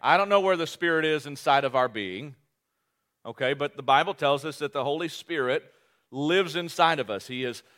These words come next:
come to live inside of our spirit, and he's made our spirit alive. So we are alive in the Spirit, but the rest of our being is still acclimating.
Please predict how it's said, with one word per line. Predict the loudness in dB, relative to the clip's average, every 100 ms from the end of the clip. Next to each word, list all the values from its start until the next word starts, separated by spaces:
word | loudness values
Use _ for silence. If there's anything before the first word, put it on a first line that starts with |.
| _
come | 0 0
to | 2
live | 2 2 -2
inside | -6 2 4 4 0 -8 _ -2
of | -2 2
our | 4 4 4
spirit, | -4 -4 -2
and | -2
he's | -8 -4
made | -2
our | 0 0
spirit | -2 -4 0
alive. | 0 0 -2
So | -4
we | -2
are | 0
alive | 0 0 2 4 4 2 -2 -6
in | -8 -6
the | -8
Spirit, | -10 -4 2 4 4 2 _ _ _ _ _
but | 0 0 0
the | -2
rest | 6 6 6 0
of | 4
our | 4 4
being | 0 -2 -4
is | -4 -6
still | -4 0 2 2
acclimating. | 0 0 -4 -2 -4 -6